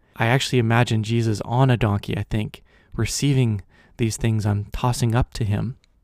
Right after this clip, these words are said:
And so as I build momentum, then I have to release it at the correct time to get the right trajectory and velocity, to get that thing, that care, that worry up to Jesus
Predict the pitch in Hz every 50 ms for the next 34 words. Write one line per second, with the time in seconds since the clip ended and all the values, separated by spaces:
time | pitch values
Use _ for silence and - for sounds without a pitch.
0 | _ _ _ _ _ _ _ _ _ _ _ _ - - 123 117 - - 127 123
1 | 120 123 113 120 113 107 110 131 127 120 117 113 113 113 120 - 143 - 123 117
2 | 110 107 - _ - - _ _ _ - 113 113 107 123 139 147 143 131 123 117
3 | - _ - - 131 139 127 127 123 120 - - - - 127 113 110 110 107 117
4 | 127 135 127 - - 123 107 110 - - 113 - - - 113 113 113 - - -
5 | - 123 120 113 104 101 104 - 120 113 - - 104 104 110 113 107 113 - -
6 | - - - _ _ _ _ _ _ _ _ - - 131 110 - - 120 123 -
7 | - 127 120 123 120 117 113 101 113 101 101 107 117 - - - 113 113 113 113
8 | 110 104 - - - _ _ _ _ _ _ _ _ _ _ - - 131 117 -
9 | 143 139 - - 127 110 - - - 135 127 127 117 113 107 101 - - - -
10 | - - - - - 131 127 120 113 107 104 110 110 110 117 117 117 107 107 -
11 | _ - - 123 131 - - - - - - 131 113 - - 127 120 113 107 110
12 | 104 101 104 -